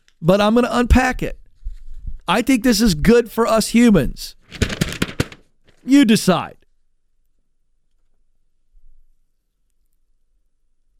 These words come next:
As part of a test to see whether Open A I's latest version of G P T could exhibit agentic and power-seeking behavior,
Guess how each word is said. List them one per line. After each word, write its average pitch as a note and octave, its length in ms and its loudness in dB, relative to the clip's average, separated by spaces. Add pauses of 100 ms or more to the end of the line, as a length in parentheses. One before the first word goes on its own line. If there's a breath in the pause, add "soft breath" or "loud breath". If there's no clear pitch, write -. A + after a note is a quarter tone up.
(100)
As D3+ 160 -4
part B3 240 0
of B3+ 80 -2
a G#3+ 60 -2
test E3 380 0
to C#3 80 -10
see F3 180 -2
whether C#3+ 340 2
Open F3 360 2
A C#3+ 200 2
I's C3 380 0
latest D3+ 360 0
version C3 460 2
of A#2+ 340 -2 (800)
G C3+ 240 2
P D#3 200 0
T A#2+ 240 0
could C3+ 180 2
exhibit B2 500 -2 (500)
agentic E3 800 0
and C3+ 200 -4
power-seeking F#3+ 840 -2
behavior, C#3 680 0